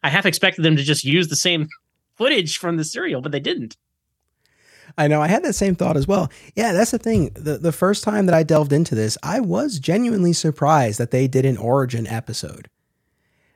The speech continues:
Speaker 2: Uh, for all the reasons that you just said, and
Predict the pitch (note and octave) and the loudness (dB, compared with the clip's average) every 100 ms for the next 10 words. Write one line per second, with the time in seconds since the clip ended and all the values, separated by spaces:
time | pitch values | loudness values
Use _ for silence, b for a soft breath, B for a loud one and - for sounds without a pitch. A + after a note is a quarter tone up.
0 | - C3+ C3+ E3+ F3 A#3+ A3 G#3+ G3 F3+ | -4 0 2 4 6 4 2 0 0 0
1 | E3 D#3+ E3 D#3+ A2+ G2 G2+ C3 _ _ | 0 -2 -2 -2 -2 -2 -2 -6 _ _
2 | _ _ - D3+ E3 D#3+ D#3+ | _ _ -2 0 2 2 0